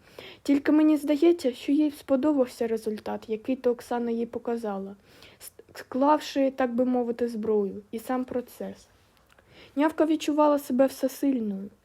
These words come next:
володаркою долі, розумієш? Не зовсім, знизила плечима Оксана. І я не зовсім, додав Денис. Умієш ти, відміннику, кучеряво говорити? Простіше треба бути.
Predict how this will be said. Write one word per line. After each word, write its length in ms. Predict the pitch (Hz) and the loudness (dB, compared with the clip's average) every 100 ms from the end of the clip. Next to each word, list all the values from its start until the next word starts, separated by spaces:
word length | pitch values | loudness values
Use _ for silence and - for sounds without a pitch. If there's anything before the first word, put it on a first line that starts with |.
| - - | -20 -6
володаркою 720 | 226 269 311 277 277 277 277 | 2 4 4 4 2 2 2
долі, 340 | 254 233 214 208 | 4 2 2 -2
розумієш? 800 | - 220 254 269 339 - - - _ _ _ _ _ - _ - | -6 -6 -2 2 2 0 -6 -18 _ _ _ _ _ -20 _ -2
Не 120 | 349 | 0
зовсім, 580 | 392 269 285 - 247 220 220 _ _ _ | 2 2 0 -2 -4 -4 -10 _ _ _
знизила 440 | 247 247 247 240 233 | -2 0 0 -2 -2
плечима 540 | 233 233 - 233 226 | -2 -4 -4 -4 -4
Оксана. 540 | 220 - - 208 202 196 - - _ _ | -6 -10 -10 -8 -8 -10 -16 -20 _ _
І 100 | 254 | 0
я 180 | 254 240 | 2 2
не 160 | 247 262 | 2 0
зовсім, 540 | 254 247 - 247 233 233 - | 0 0 -4 -8 -8 -10 -6
додав 300 | 233 214 220 | -2 0 0
Денис. 460 | 208 214 208 214 - - | 0 -4 -4 -10 -16 -4
Умієш 380 | 247 277 392 403 | 2 6 6 4
ти, 160 | 320 | 0
відміннику, 600 | 277 254 262 254 240 233 | 2 2 2 2 0 -4
кучеряво 640 | 226 233 226 233 226 220 214 | -4 -4 0 0 2 0 -4
говорити? 600 | 208 214 214 208 202 208 _ - - - | -4 -2 -2 -2 -6 -14 _ -20 -16 -4
Простіше 580 | 262 269 - 339 339 262 | -2 -2 2 4 4 -2
треба 340 | - 233 208 | -4 -4 -2
бути. 420 | 202 202 214 - | -4 -6 -8 -12